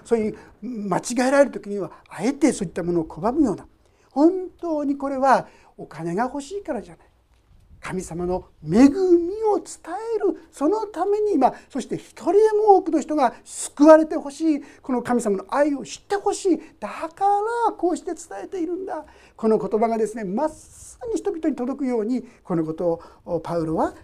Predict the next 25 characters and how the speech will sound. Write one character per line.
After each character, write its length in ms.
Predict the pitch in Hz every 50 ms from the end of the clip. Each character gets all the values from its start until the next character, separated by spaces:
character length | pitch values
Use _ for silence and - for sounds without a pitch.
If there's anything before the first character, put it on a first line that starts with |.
| - -
し 100 | - -
た 140 | - 180 156
ん 100 | 147 143
だ 240 | 143 143 208 262 311
と 280 | 311 - - - 427 415
い 40 |
う 40 | 320
こ 100 | 311 277
と 420 | 285 294 247 202 180 - - - - -
を 100 | 202 165
言 160 | 151 160 160
っ 20 |
て 440 | 160 - - - - 254 294 - - - -
い 100 | 165 147
る 120 | 151 147
わ 120 | 143 151 156
け 120 | 240 247
で 220 | 277 247 180 - - - - - - - -
あ 60 | -
り 100 | - 127
ま 140 | 120 - -
す。 180 | - - - _ _ _ _ _ _ - - - _
そ 120 | - 196
し 80 | 160 -
て、 280 | - 208 202 226 233